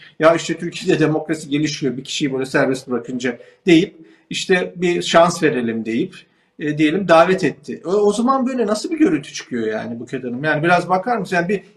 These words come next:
bir ay önce size diyorlar ki "Kavala'yı serbest bırakın. Neler yapmışsınız? İstenmeyen kişi iç işlerimize müdahale demişsiniz." E sonra bir zirveye davet edilmek için serbest bırakmışsınız mesela. Yani bu aslında yani bakın,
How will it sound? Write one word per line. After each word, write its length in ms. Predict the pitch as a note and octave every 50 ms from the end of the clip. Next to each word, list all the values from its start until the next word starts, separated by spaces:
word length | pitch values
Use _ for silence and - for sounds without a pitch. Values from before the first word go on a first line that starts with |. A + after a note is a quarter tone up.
| _ -
bir 200 | E3 F#3+ A#3 A#3
ay 140 | A#3+ A#3
önce 540 | G#3+ A3+ A#3 A#3+ - - E3 F3 G#3+ - - _ _ _ _
size 280 | - - F#3+ F#3 G#3+ A3
diyorlar 300 | A#3 B3 A#3 G#3+ F#3+ G3
ki 120 | G3+ F3+
"Kavala'yı 580 | - - G3+ G3+ G#3 G#3+ G#3 G3+ G3+ G3+ G3 - - - - _ _
serbest 580 | - - - G3+ G3 G3+ G3 A3 A3 - - -
bırakın. 400 | E3 D3 D3 - F#3+ G#3+ A#3 - _ _ _ -
Neler 300 | E3+ F3+ G3 G#3+ G#3+ G3
yapmışsınız? 580 | F3+ D#3 D3+ - D3 C#3+ D3 - D#3 D3 D3
İstenmeyen 580 | F3 D3+ - - G3 F#3+ G3 F#3+ F#3 F3+ E3+ E3+
kişi 240 | - - - F#3 F#3
iç 120 | F#3 -
işlerimize 500 | - - - G#3+ F#3+ F#3+ F#3+ F3 F#3+ G3
müdahale 400 | F3+ F3 F3+ F#3 G3 G3 G#3 F#3
demişsiniz." 720 | F3 D3 B2+ A#2 - - - - C3 B2 G3 A#3 - - _ _ _ _ _ _ _ -
E 80 | F#3
sonra 300 | - - B3 B3 B3+ A#3
bir 60 | A#3
zirveye 400 | A#3 A3+ B3+ A#3+ A#3+ B3+ B3+ B3
davet 280 | A#3+ A#3+ B3 B3 B3 B3+
edilmek 400 | B3 A#3 A#3 A3+ A#3 A#3 A3+ A3+
için 300 | - - A#3+ A#3 - - _ _ _ _ _ _
serbest 500 | - - - A#3+ A#3+ A#3 A#3+ A#3 A#3 -
bırakmışsınız 540 | F#3+ D#3+ D3 D3 D3+ C#3+ - - C#3+ C3 C3
mesela. 580 | D#3 F3+ F#3+ F#3 - F#3 C#3 B2+ A#2+ G#2 - - _ _ _ - - _ -
Yani 260 | D#3+ F#3+ A#3 B3+ B3
bu 120 | C#4 C#4 -
aslında 680 | G3+ G#3+ A3 A3 - - D4+ D#4+ D4 B3+ A#3 G#3+ - _ _ -
yani 220 | F#3 F#3 F#3+ F#3+ F#3 -
bakın, 380 | - G3 G#3+ - - F#3 -